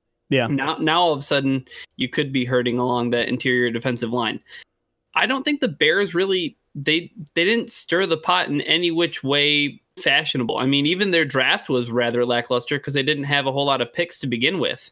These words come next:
Speaker 2: Um,
Speaker 1: Right.
Speaker 2: you know, still, still paying off the Khalil Mack trade to the Raiders. So they didn't really have an opportunity to improve,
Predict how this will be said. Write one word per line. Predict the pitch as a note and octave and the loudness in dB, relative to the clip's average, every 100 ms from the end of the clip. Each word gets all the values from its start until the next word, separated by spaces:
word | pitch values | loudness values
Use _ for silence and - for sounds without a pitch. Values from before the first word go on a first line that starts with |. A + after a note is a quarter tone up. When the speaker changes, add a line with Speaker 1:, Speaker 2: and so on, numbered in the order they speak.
| _ - | _ -4
Speaker 2:
Um, | B2 A#2+ | 0 2
Speaker 1:
Right. | A2+ A#2 B2 - _ | 2 0 -6 -16 _
Speaker 2:
you | - B2+ | -4 -2
know, | A#2+ | -2
still, | - C#3 C3+ C3 - - - _ _ | -2 0 2 0 -4 -20 -20 _ _
still | - C#3+ | -4 -4
paying | - C#3 C3+ C3 | 0 2 2 2
off | B2+ C3 - - _ _ _ _ | 0 -2 -4 -16 _ _ _ _
the | D3 | -8
Khalil | C#3+ D3+ C#3 | -4 -2 0
Mack | A#2 B2+ E3 | 0 0 -2
trade | - B2 | -2 0
to | A#2 | 0
the | A2+ | 0
Raiders. | A#2+ E3 B2+ G2 | 2 4 2 -2
So | - B2+ A#2+ - _ _ _ _ _ _ _ - | 0 2 0 -4 _ _ _ _ _ _ _ -16
they | C#3 D3 F3+ | -2 0 2
didn't | A#3+ C4 - | 2 0 -2
really | F3 A3 F#3+ | -2 0 0
have | G3 F#3+ | -2 0
an | F#3 | -2
opportunity | F#3 F3+ - F#3+ F#3 E3 D3 - | -2 -4 -2 -2 0 0 -2 -4
to | F#3+ | -2
improve, | D3+ B2 _ - G3+ A#3 D#3+ C3+ | 0 -2 _ -4 0 2 0 -2